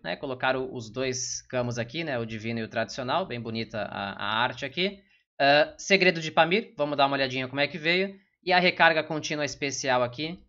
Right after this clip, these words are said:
com o baú de surpresa do Shijima, tá? Ah, vamos direto pra parte aqui da, da festa do castelo, né? Pra ver a questão dos eventos. Ah, tá aqui a, o evento do Pamir, tá?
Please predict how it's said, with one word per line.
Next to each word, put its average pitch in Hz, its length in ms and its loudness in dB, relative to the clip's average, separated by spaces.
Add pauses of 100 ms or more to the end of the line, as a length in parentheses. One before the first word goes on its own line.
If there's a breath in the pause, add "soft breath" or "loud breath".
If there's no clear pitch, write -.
(100)
com 156 180 -4
o 156 40 -8
baú 143 260 4
de 139 120 -8
surpresa 139 760 -4
do 139 220 -6
Shijima, 107 720 -6
tá? 123 320 0 (280 soft breath)
Ah, 120 160 2
vamos 190 200 0
direto 202 280 4
pra 175 140 4
parte 156 300 4
aqui 147 140 -8
da, 127 200 2
da 123 160 0
festa 131 320 -2
do 123 140 -10
castelo, 131 580 0 (140)
né? 127 160 0
Pra 127 100 -4
ver 120 120 -2
a 117 40 -4
questão 117 320 -6
dos 117 160 -6
eventos. 139 560 -2 (340)
Ah, 135 400 4
tá 170 120 6
aqui 175 260 2
a, 147 420 4 (640)
o 156 80 -4
evento 139 300 0
do 135 100 -6
Pamir, 175 460 2 (100)
tá? 139 340 4